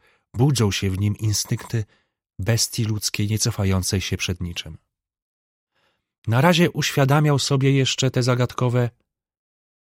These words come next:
przemiany, lecz mogła przyjść godzina, w której reszta tej świadomości zatrze się i zgaśnie. A co wtedy?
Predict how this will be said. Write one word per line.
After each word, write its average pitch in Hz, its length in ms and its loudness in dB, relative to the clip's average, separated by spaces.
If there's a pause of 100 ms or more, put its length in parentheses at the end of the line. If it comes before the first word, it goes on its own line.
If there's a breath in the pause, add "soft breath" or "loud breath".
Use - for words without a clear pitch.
(220)
przemiany, 117 580 2
lecz 98 260 0
mogła 120 260 0
przyjść 117 420 -2
godzina, 113 420 0
w - 80 -6
której 107 380 -2
reszta 123 380 -2
tej 107 180 -2
świadomości 110 720 -2
zatrze 104 500 0
się 104 320 -4 (300 loud breath)
i 113 60 0
zgaśnie. 104 640 -2 (920 loud breath)
A 107 100 -4
co 139 300 2 (160)
wtedy? 82 440 -4